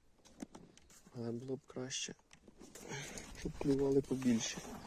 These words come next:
Як перший той. Бачите, такий манюнький. Такого ми випустимо. Тільки тихенько випускаємо.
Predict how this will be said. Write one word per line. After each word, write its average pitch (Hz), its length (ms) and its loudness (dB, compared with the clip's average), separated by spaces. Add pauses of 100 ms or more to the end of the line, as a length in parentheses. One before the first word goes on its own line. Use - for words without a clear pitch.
(1000)
Як 113 180 0
перший - 420 2
той. - 200 -6 (580)
Бачите, - 520 -6 (280)
такий - 320 -10 (1080)
манюнький. 117 580 0 (2250)
Такого 135 380 -2
ми 127 160 2
випустимо. - 580 -6 (1120)
Тільки - 260 0
тихенько 139 500 0
випускаємо. 113 760 -4